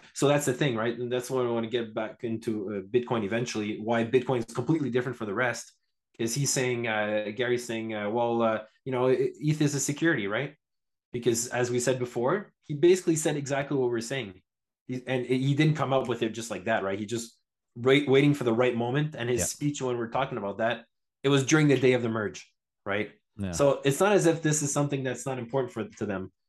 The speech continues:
Speaker 2: No.
Speaker 1: You know, they, they created a huge conference the day of. Uh, and, um, so basically, he's saying that staking is dividend,
Speaker 2: Yeah.
Speaker 1: right? Like having stocks.
Speaker 2: Yeah.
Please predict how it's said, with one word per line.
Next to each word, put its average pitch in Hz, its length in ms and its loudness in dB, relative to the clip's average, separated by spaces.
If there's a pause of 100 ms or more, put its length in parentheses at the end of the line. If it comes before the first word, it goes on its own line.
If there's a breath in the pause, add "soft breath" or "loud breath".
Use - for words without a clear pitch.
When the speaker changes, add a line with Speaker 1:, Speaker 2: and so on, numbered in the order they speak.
(340)
Speaker 2:
No. 92 240 0
Speaker 1:
You 113 80 -4
know, 120 60 -2
they, 123 160 6
they 131 120 2
created 147 400 6
a 123 40 6
huge 156 520 4
conference 139 560 -2
the 127 100 2
day 135 400 4
of. 123 400 -2 (640)
Uh, 101 800 0 (100)
and, 127 320 -4
um, 117 380 2 (680)
so 139 220 2
basically, 143 640 0
he's 135 220 -10
saying 143 300 -2
that 120 220 0
staking 123 580 -2
is 117 300 -4 (120)
dividend, 117 360 -4 (560)
Speaker 2:
Yeah. 92 80 -2
Speaker 1:
right? 120 220 -2 (220)
Like 113 140 -4
having 107 240 0
stocks. - 420 -6 (180)
Speaker 2:
Yeah. 92 140 0